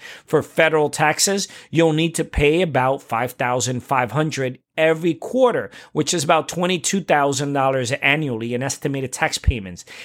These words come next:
Failing to do so will leave you with approximately five hundred dollars in underpayment penalties.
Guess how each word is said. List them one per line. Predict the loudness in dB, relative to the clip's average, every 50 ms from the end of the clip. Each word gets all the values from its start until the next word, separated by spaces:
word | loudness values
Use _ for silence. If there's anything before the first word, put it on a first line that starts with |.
| -20 -20
Failing | _ -2 2 4 6 6 6 4 2 0
to | 0 -2
do | 0 2 2 2 4
so | 4 4 4 4
will | 2 2 2 2 2
leave | 2 2 2 2 0 -2 -2
you | -2 -2 0
with | 0 -2
approximately | -2 -2 0 2 2 2 2 0 -2 -4 -4 -6 -8 -8 -6 -8 -8
five | -8 -8 _ -2 0 2 2 2 2 2
hundred | 0 0 0 0 0 0 0 -2 -2 0
dollars | 0 2 2 2 2 0 -2 -6 -8 -10 -14 -18 -20 -20 -12 _ 0
in | 2 2 2 0 -2 -2 0
underpayment | 0 2 2 4 4 4 2 2 0 -2 0 0 0 0 -2 -4 -4 -6
penalties. | -4 -2 -2 0 -2 -2 -4 -8 -12 -12 -12 -14 -16